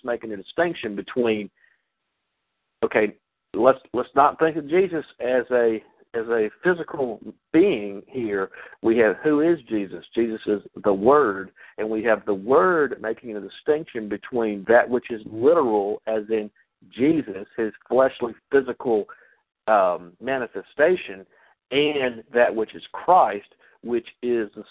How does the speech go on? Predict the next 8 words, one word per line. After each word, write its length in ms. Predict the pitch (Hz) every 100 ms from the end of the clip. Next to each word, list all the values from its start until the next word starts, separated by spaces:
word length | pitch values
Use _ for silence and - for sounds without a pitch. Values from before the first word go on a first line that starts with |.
| - -
spiritual 540 | 160 180 165 - 110
meanings 480 | 117 151 143 107 101
which 160 | - 104
are 220 | 98 -
couched 440 | - 139 107 - 120
in 160 | 117
that 180 | 107 98
literal 680 | 110 117 131 120 107 101 98